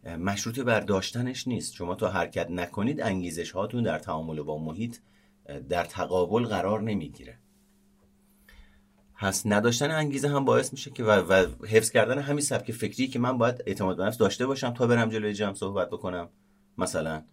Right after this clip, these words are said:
عزت نفس باید داشته باشم تا زندگی خوبی داشته باشم، در صورتی که اساساً مفهوم عزت نفس یعنی من سبک زندگی سالمی رو پیش می‌گیرم، نتیجهش می‌شه ارزیابی من از این سبک زندگی سالم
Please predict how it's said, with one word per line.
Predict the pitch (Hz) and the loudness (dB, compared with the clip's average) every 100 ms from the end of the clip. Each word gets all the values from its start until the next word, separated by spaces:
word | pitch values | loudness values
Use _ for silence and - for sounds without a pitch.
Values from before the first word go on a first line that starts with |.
| _ _ _ _ | _ _ _ _
عزت | - 95 95 | 0 2 4
نفس | 90 101 120 | 4 2 4
باید | 104 | 4
داشته | 107 95 123 | 6 4 2
باشم | 127 127 120 | 0 0 -2
تا | 120 110 101 | 0 2 2
زندگی | 92 104 98 90 | 2 2 2 0
خوبی | 98 107 92 | -4 -4 0
داشته | 87 - 87 | 0 0 -4
باشم، | - 80 | -6 -4
در | 85 | -2
صورتی | 82 95 104 | 0 -2 -2
که | 113 85 | 0 -2
اساساً | - - 110 | -2 -2 0
مفهوم | 107 82 95 107 | 0 -2 -2 -2
عزت | 95 87 82 | 0 -2 -2
نفس | 87 117 120 | -2 -4 -4
یعنی | 95 92 | -2 0
من | 127 131 151 151 - _ | 2 0 -2 -6 -16 _
سبک | - - 139 147 - 160 | -8 -4 -4 -4 -6 -4
زندگی | 151 135 123 107 120 131 | 2 2 2 0 0 0
سالمی | - 113 113 127 | 2 4 4 2
رو | 139 139 | 2 0
پیش | - 139 151 143 | -2 -4 -2 0
می‌گیرم، | 143 120 110 110 120 120 - - - 104 | 2 2 0 0 -2 -4 -12 -20 -8 0
نتیجهش | 120 120 123 117 123 156 156 | 2 2 2 4 4 2 0
می‌شه | 123 151 | -2 2
ارزیابی | 117 110 107 110 107 117 147 | 2 2 4 6 6 6 0
من | 123 92 117 120 | 0 0 -2 -2
از | 104 104 | 2 2
این | - 147 | 2 -2
سبک | - 123 - 98 | 0 0 0 -2
زندگی | 87 85 82 76 80 | -2 -4 -4 -6 -6
سالم | - 85 82 110 101 | -2 -2 2 0 0